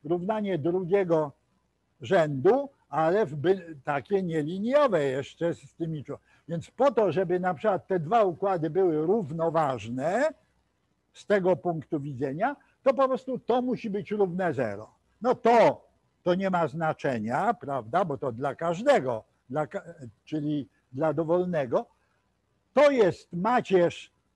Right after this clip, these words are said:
y, nieosobliwa, którą można wyrzucić, pomnożywszy przez macierz odwrotną. Także widać, że to jest wtedy i tylko wtedy, kiedy te drugie pochodne znikają.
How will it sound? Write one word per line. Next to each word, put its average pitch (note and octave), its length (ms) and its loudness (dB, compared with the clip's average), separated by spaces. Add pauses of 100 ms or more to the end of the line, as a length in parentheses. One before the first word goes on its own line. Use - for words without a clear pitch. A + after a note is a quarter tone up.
(180)
y, D#3 380 0
nieosobliwa, G3 1160 0 (520)
którą F#3 280 2
można F#3+ 500 0
wyrzucić, E3 800 2
pomnożywszy E3 800 -4
przez D3 260 -8
macierz D#3+ 360 -6
odwrotną. D#3+ 480 -4
Także G#3 340 -2
widać, G3+ 640 -4 (380)
że D#4+ 340 0 (800)
to A3 100 2
jest G3+ 240 2
wtedy G#3+ 340 2
i F3 80 -4
tylko A3+ 300 -4
wtedy, G#3 340 -2
kiedy F#3 340 0
te F3 180 -2
drugie F3 380 -2
pochodne A#2 500 -6
znikają. A2 440 -14